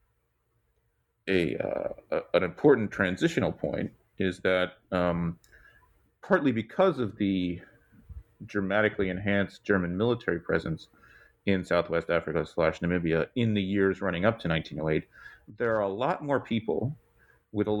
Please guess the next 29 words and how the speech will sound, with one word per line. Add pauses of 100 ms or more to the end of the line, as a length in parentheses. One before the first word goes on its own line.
lot
more
resources, (260)
um, (240)
moving
around
in
a,
a
very, (640)
uh, (160)
uh, (200)
difficult (380)
desert
terrain (400)
where
the
diamonds
happen
to
be
located.
So
the,
the
odds
of, (160)
again,
in,